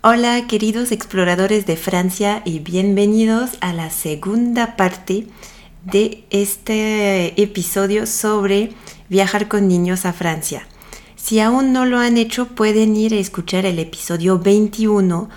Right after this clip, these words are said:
donde platiqué de mis experiencias de viaje a Francia con mi hijo y de todo lo que tiene que ver con transporte,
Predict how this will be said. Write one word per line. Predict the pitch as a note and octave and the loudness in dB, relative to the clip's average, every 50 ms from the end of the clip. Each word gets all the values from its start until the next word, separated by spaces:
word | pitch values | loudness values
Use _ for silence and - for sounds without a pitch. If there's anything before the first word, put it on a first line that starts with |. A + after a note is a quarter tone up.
| - - - - | -20 -20 -20 -16
donde | - E3 F3+ G3+ G#3 G#3+ G#3 A3 A3+ A3+ | -8 -4 0 0 2 2 4 4 4 2
platiqué | A3 A3+ A3+ A3 A3 A3 - A3 A3 - - - B3 B3 B3+ C4 C4+ G3+ | 2 2 0 0 0 0 -4 -6 -6 -6 -4 -2 0 0 0 0 -2 -2
de | F#3 G#3 G#3 G#3+ | 0 2 2 4
mis | G#3+ G#3+ G#3 G3+ - | 4 2 0 0 -4
experiencias | F#3+ F#3 - - - G3 F#3 F#3+ G#3+ A3 A3 A3 A#3 A3 F#3+ | -4 -6 -4 -2 0 0 2 2 2 2 2 0 0 0 0
de | F#3 F3+ | 0 0
viaje | F#3 F#3+ F#3+ F3+ - F#3+ | 0 -2 -2 -2 -2 -4
a | F3+ | -4
Francia | F3 - F#3+ F#3 F#3 F#3 - F#3+ F#3 | -4 -4 -2 -2 -2 -2 -2 -4 -4
con | - F#3 F3+ F3+ | -2 0 0 2
mi | F3+ F3+ F3 | 2 2 0
hijo | F3+ F3+ - G#3+ G#3+ | 0 -2 -2 -2 -2
y | |
de | G#3 F3+ F3+ | 0 0 -2
todo | F3 - - G3 G3+ | -2 0 0 0 2
lo | G#3 G#3 F#3+ G3 | 2 0 -2 -2
que | F3 | -4
tiene | E3 - - F#3+ G3 G3 F#3+ | -6 -4 -2 -2 -2 -2 -2
que | F3 E3 | -4 -4
ver | E3+ E3 | -4 -6
con | - - F3 E3+ E3+ | -6 -6 -6 -6 -6
transporte, | - - E3+ E3 - - - G#3 G3+ F#3 - - G3+ G3+ G#3 | -6 -8 -8 -8 -6 -4 -4 -2 -2 -2 -2 0 0 0 0